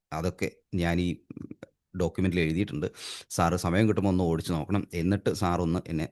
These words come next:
ഏം, പ്രൊമോട്ട് ചെയ്യുക, എന്തോ വേണ്ടതെന്നുണ്ടെങ്കിൽ സാറിന് തീരുമാനിക്കാം." അങ്ങനെ നമുക്ക് ഒരു സജഷൻ കൊടുക്കാം. അല്ലെങ്കിൽ ഒരു നാലോ അഞ്ചോ അല്ലെങ്കിൽ അഞ്ചോ ആറോ ദിവസം കഴിഞ്ഞ്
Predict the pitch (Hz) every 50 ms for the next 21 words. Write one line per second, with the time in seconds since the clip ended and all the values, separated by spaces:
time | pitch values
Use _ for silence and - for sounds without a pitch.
0 | _ - - 82 85 80 73 78 - - 64 - _ - 101 - 82 82 82 82
1 | - - 82 90 87 101 85 - 85 78 73 82 80 76 76 76 82 80 80 82
2 | 80 76 80 110 151 - - - - - - - - - 143 131 139 120 120 113
3 | 101 104 104 95 87 76 - - - _ - - 131 139 151 160 160 147 135 127
4 | 123 110 - 131 123 - - - - 90 - 117 110 104 98 104 92 92 87 -
5 | 98 95 90 85 - - 107 120 117 - - 98 - _ _ _ _ _ _ _
6 | _ _ _ _ _ _ _ _ _ _ - 127 131 135 143 147 143 139 135 131
7 | 127 123 120 123 131 127 127 123 117 - 127 104 85 98 107 107 107 110 110 107
8 | 117 113 107 104 107 101 95 90 - 107 98 92 85 80 82